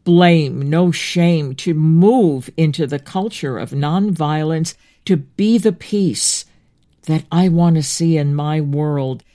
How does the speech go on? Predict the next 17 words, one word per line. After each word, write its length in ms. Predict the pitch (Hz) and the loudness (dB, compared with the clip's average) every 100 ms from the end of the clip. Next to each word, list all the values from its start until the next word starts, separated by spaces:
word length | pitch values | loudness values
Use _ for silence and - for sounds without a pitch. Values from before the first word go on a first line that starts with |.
| _ _ - | _ _ -2
and 380 | 180 175 170 170 | 2 4 2 0
to 640 | - 185 175 170 165 165 _ _ | 0 4 4 4 2 -2 _ _
have 380 | - 208 202 170 | -8 -2 -2 -2
conversations, 1300 | - 165 156 135 131 131 - 135 123 - 123 113 - - _ _ | -2 0 2 0 -2 -4 -2 -2 -4 -8 -8 -8 -10 -12 _ _
to 120 | 226 | -4
discuss 720 | 175 220 - - 214 190 - | -2 0 0 0 0 0 -2
the 140 | - 156 | -4 -6
pros 520 | - 160 147 139 131 | -2 -2 0 0 -2
and 180 | 127 120 | -6 -8
cons, 580 | - 139 127 120 127 - _ _ | -6 -4 -4 -4 -8 -10 _ _
to 140 | 233 | -2
remember 640 | 196 208 190 208 208 185 160 | 2 4 4 4 2 2 0
to 180 | - | -2
treat 520 | 147 - - 202 202 - | -6 -6 -6 -4 -6 -4
the 120 | 175 | -4
children 840 | - - 180 175 165 147 135 127 | -4 -2 0 0 0 -2 -2 -2
with 320 | 143 151 147 | 2 2 2